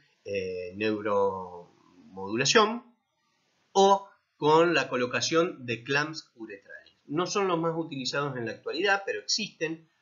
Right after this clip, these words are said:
Hay dispositivos que me permiten clampear la uretra y de esa forma aumentar la resistencia al tracto de salida y ese paciente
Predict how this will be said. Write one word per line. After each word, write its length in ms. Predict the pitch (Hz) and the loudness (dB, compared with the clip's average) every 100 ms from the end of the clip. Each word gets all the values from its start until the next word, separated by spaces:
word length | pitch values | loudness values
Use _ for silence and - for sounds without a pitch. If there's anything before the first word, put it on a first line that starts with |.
| _ | _
Hay 160 | 127 | -2
dispositivos 720 | 139 - 117 107 113 143 160 160 | -2 -6 -12 -12 -10 -6 -6 -4
que 80 | |
me 120 | 110 104 | -8 -10
permiten 600 | 104 107 127 127 113 110 | -10 -8 -8 -6 -8 -6
clampear 760 | 110 104 104 196 165 - - _ _ _ | -6 -6 0 2 2 -2 -14 _ _ _
la 180 | 117 113 | -6 -2
uretra 640 | 135 180 170 - 170 175 - | 2 4 2 0 -4 -4 -8
y 120 | 117 | -4
de 60 | 127 | -2
esa 240 | 151 131 | -2 -4
forma 280 | 143 147 143 | -4 -2 0
aumentar 480 | 117 110 104 107 156 | 0 -2 -6 -2 0
la 160 | 143 | 0
resistencia 800 | 143 139 143 - 160 139 - 160 - _ _ - | -2 -8 -12 -8 -8 -6 -10 -12 -16 _ _ -12
al 180 | 101 95 | -12 -2
tracto 320 | 139 143 143 | -2 -2 -4
de 80 | 143 | -4
salida 460 | 143 165 160 170 | -4 -2 0 0
y 100 | 160 | 0
ese 160 | 123 127 | -2 -6
paciente 720 | 120 110 131 135 135 160 - | -6 -6 -4 -6 -6 -8 -8